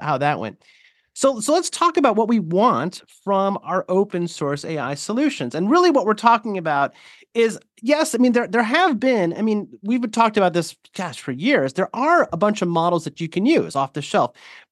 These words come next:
But I'd say prior to about a year ago, they tended to be very single purpose. Like, I could find a model that would, like, do things like image recognition, where it would tell me what's in an image. There was a really popular model called yolo,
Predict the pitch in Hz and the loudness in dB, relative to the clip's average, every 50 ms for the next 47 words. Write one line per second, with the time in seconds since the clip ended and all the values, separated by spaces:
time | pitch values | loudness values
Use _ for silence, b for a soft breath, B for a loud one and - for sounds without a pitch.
0 | _ _ - 180 247 254 240 - - - - - 226 214 - 254 214 214 - - | _ _ -2 2 2 2 2 0 -6 -10 -2 0 0 2 2 0 0 0 0 0
1 | 269 302 330 349 359 - 302 285 233 247 226 202 180 160 151 165 214 240 262 254 | 2 4 4 2 2 2 2 2 4 2 2 0 -2 -4 -4 -2 0 2 2 2
2 | 220 175 156 151 139 139 135 160 170 165 - 254 285 269 214 226 185 190 180 151 | 0 0 -2 -2 -2 -2 -2 -4 -4 -2 0 0 0 0 0 -2 -2 -2 -2 0
3 | 180 190 196 185 - - - 214 214 175 143 135 - 143 110 - 90 85 - - | 0 0 0 0 0 0 0 2 2 2 0 -2 -4 -8 -8 -8 -12 -14 -4 0
4 | 180 180 170 160 - B B B B B B - 208 214 214 240 - - 233 226 | 2 2 2 2 -2 B B B B B B 0 0 0 0 -2 0 2 2 2
5 | 226 214 208 208 196 202 208 208 190 190 185 160 170 185 165 170 170 170 165 - | 4 2 2 2 2 4 4 4 2 2 0 0 -2 -4 -2 -2 -2 -2 0 -2
6 | 190 185 180 - 190 175 - 185 175 160 - _ - 202 214 214 202 180 - 156 | -4 -2 0 0 0 0 2 0 0 -2 -6 _ 2 2 4 4 4 2 2 0
7 | 135 135 - 143 123 135 135 123 110 - - 139 147 151 147 147 151 147 - - | -2 -2 -2 -6 -8 -6 -6 -6 -6 -8 -6 -4 -2 -2 0 -2 -2 -4 -4 -2
8 | 175 175 180 180 175 170 165 156 160 b b b b _ - 139 165 170 165 - | 0 2 2 4 4 4 2 0 -2 b b b b _ -2 2 2 2 2 2
9 | 170 160 147 143 135 123 120 120 120 143 147 143 139 143 135 139 156 180 180 180 | 2 2 2 2 0 -2 -4 -4 -4 -2 -2 -2 -2 -4 -4 -2 0 0 0 0
10 | 170 165 160 160 160 - 165 160 156 156 151 147 147 151 147 - 160 147 139 131 | 0 0 0 0 0 0 0 0 0 2 2 2 0 0 0 0 0 0 0 0
11 | 127 120 139 143 139 120 107 90 95 104 110 | -2 0 0 0 0 0 -2 -4 -6 -8 -10